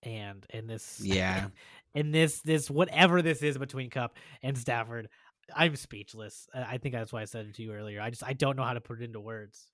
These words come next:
Speaker 1: It's
Speaker 2: He
Speaker 1: it,
Speaker 2: Mm.
Speaker 1: <sighs> I don't know. I just, we, uh, Cooper Kupp, three touchdowns on the year already. You know, I think
Speaker 2: Jeez.
Speaker 1: he's over three hundred yards receiving on the year.
Speaker 2: I think that's how many he had last season. Three touchdowns, by the way.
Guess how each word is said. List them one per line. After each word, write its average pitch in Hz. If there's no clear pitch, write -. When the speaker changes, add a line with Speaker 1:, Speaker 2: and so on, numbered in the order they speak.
Speaker 1:
It's 160
Speaker 2:
He 117
Speaker 1:
it, 202
Speaker 2:
Mm. 98
Speaker 1:
<sighs> -
I 165
don't 190
know. 123
I 147
just, 147
we, 143
uh, 143
Cooper 196
Kupp, 143
three 180
touchdowns 151
on 131
the 131
year 117
already. 98
You 120
know, 113
I 113
think 131
Speaker 2:
Jeez. -
Speaker 1:
he's 143
over 135
three 147
hundred 143
yards 107
receiving 101
on -
the -
year. 104
Speaker 2:
I 127
think 156
that's 196
how 175
many 165
he 135
had 110
last 95
season. 90
Three 104
touchdowns, -
by -
the 71
way. -